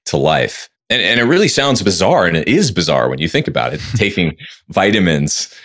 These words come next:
Speaker 1: through your veins, just like, <laughs>
Speaker 2: Yeah.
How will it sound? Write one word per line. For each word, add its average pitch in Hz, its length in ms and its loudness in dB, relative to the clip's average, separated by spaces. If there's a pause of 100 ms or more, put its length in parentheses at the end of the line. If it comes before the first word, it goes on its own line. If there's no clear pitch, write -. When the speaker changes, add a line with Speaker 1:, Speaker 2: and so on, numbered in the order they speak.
(260)
Speaker 1:
through 127 420 0
your 120 160 2
veins, 104 600 0
just - 280 -2
like, 87 360 0 (200)
<laughs> - 160 -2
Speaker 2:
Yeah. 131 560 2